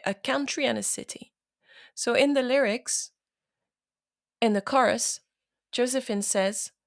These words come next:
"J'ai deux amours, mon pays et Paris.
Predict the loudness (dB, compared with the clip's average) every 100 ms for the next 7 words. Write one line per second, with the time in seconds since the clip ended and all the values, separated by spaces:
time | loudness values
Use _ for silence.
0 | _ _ _ _ _ _ _ _ _ -2
1 | 0 0 0 0 0 0 -4 -6 -14 _
2 | _ _ _ _ _ -2 0 0 -2 -4
3 | -2 -6 -8 -4 -2 0 -2 -2 -10